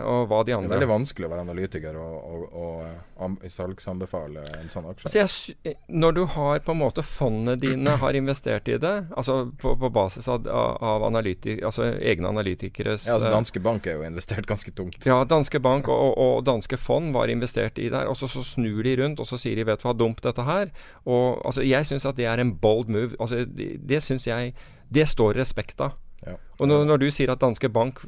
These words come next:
Speaker 1: sitter og holder mye, eh, aksjer, gjør de
Speaker 2: Altså,
Speaker 1: det?
Speaker 2: det er en oppdatering av F F fjorten
Speaker 1: Ja,
Speaker 2: i
Speaker 1: men altså,
Speaker 2: første, Gud vet
Speaker 1: jo,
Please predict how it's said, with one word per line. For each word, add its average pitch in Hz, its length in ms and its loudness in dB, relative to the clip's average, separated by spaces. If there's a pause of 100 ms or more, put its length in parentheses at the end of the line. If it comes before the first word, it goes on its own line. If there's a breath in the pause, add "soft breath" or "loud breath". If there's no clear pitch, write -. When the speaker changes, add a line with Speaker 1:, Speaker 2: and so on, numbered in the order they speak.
(200)
Speaker 1:
sitter 117 320 -2
og 120 80 2
holder 113 320 0
mye, 110 220 0 (100)
eh, 104 600 -6 (120)
aksjer, 185 320 -2
gjør 127 140 4
de 113 80 6
Speaker 2:
Altså, 123 100 4
Speaker 1:
det? 120 60 2
Speaker 2:
det 117 80 6
er - 20 4
en 104 80 0
oppdatering 98 400 -2
av 82 140 -6
F - 100 -10
F - 80 -8
fjorten 87 160 2
Speaker 1:
Ja, 147 60 4
Speaker 2:
i 156 80 0
Speaker 1:
men 170 100 2
altså, 180 160 2
Speaker 2:
første, 143 140 -4
Gud 165 180 -6
vet - 160 -4
Speaker 1:
jo, 165 60 2